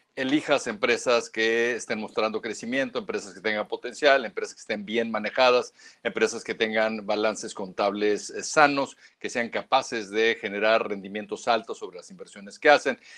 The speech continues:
Eh, y si escoges bien esas, esos, eh, esas inversiones,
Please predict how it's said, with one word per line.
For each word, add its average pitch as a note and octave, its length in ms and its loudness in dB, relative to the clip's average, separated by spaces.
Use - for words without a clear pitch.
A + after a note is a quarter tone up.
Eh, A#2+ 340 6
y D3+ 340 2
si - 220 2
escoges F3+ 640 2
bien D3 400 0
esas, A#2+ 520 2
esos, A#2 560 -6
eh, G#2 460 2
esas A#2 260 -6
inversiones, D3 600 0